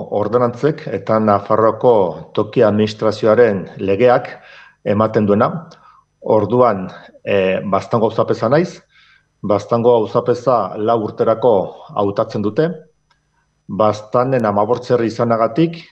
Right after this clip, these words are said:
eh, aspalditik edo dakigunetik bederen, elkarrekin, eh, batasun batean, eh, funtzionatu izan du beti erakunde aldetik edo instituzioen aldetik,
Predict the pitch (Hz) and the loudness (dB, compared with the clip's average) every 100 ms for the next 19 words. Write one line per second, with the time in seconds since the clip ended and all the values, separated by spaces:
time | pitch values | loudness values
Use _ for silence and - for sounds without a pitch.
0 | - - 104 101 - - 120 110 107 165 | -20 -10 -2 -2 -2 -4 -4 -4 -4 -4
1 | - - _ 98 117 107 101 113 120 117 | -4 -18 _ -4 0 0 -2 -2 -2 0
2 | 120 104 101 110 110 131 147 165 165 - | -2 -4 0 2 4 4 2 0 -6 -18
3 | _ _ _ _ _ - 120 110 127 - | _ _ _ _ _ -2 0 0 0 -2
4 | - 147 110 87 - 107 - 98 87 107 | 0 0 0 -4 -10 -14 -4 -2 0 0
5 | 107 113 131 117 117 127 110 90 85 - | 0 -2 0 0 2 2 2 -2 -12 -20
6 | _ - 101 123 117 123 120 120 113 117 | _ -12 -6 -6 -2 -2 -2 -2 -2 -2
7 | 123 113 139 104 85 - _ _ - 107 | 0 0 0 -2 -4 -14 _ _ -6 0
8 | 107 120 - 117 117 120 113 131 131 - | 2 0 -2 -2 2 2 2 0 -4 -2
9 | 107 101 101 107 117 123 120 123 143 135 | 0 0 -2 -6 -6 -2 0 2 2 0
10 | 151 - | -4 -10